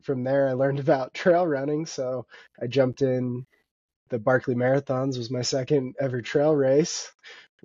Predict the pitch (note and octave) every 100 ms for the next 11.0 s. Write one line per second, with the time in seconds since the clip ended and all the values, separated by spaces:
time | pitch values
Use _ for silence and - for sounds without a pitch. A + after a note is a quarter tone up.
0 | - B2+ B2+ B2+ B2+ A#2+ C3 B2 C3 B2
1 | A#2 D3 C3 D#3 D3 C#3+ C3+ - D#3+ -
2 | E3 E3+ - C#3 E3+ E3 D3 D3+ C#3 C3+
3 | C3 C3 B2 - E3 D#3+ C3 - A#2 B2+
4 | B2+ C3 D#3 C#3+ - B2+ B2 C#3+ D3+ C3+
5 | C3+ - C#3 C3 C3 B2 B2+ B2 A#2+ A2+
6 | C3 B2+ C3+ D3+ A2 A#2 - - - -
7 | A#2 A2 _ - - - _ _ B2 B2+
8 | C3+ B2+ D#3 D#3+ D#3+ D3+ D3+ E3 E3 D#3+
9 | C#3+ - D#3+ - E3 F#3+ D#3 F3 C#3+ -
10 | C#3 C3+ C3 - - - - A2+ - _